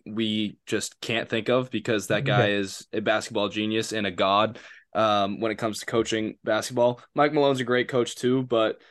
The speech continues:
Speaker 1: it's pretty much a coaching mismatch every time you put Spoelstra on the floor. It's kinda like that old Belichick thing where no matter who's on the other side, even if it's a really good coach,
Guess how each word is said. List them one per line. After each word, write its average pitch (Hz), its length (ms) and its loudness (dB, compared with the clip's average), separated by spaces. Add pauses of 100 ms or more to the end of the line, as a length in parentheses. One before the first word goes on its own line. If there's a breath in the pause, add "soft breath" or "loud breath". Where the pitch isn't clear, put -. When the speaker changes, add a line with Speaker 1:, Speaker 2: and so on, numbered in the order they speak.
(140 soft breath)
Speaker 1:
it's 123 160 -4
pretty 180 160 4
much 160 140 4
a 147 60 0
coaching 131 360 2
mismatch 113 540 -2
every 120 240 -2
time 110 260 -2
you 107 100 -2
put 104 240 -2
Spoelstra 104 540 -2
on 104 140 -2
the 101 80 -6
floor. 101 460 -4
It's - 140 -14
kinda 123 200 0
like 113 180 2
that 110 160 2
old 104 180 2
Belichick 101 460 0
thing 104 220 -4
where 98 180 -2
no 104 260 -2
matter 117 300 2
who's 117 300 -2
on 110 120 0
the 110 80 -2
other 107 140 0
side, 107 320 -2
even 120 300 -2
if 110 100 -4
it's 113 100 -6
a 113 60 -2
really 110 220 4
good 101 160 0
coach, 110 340 0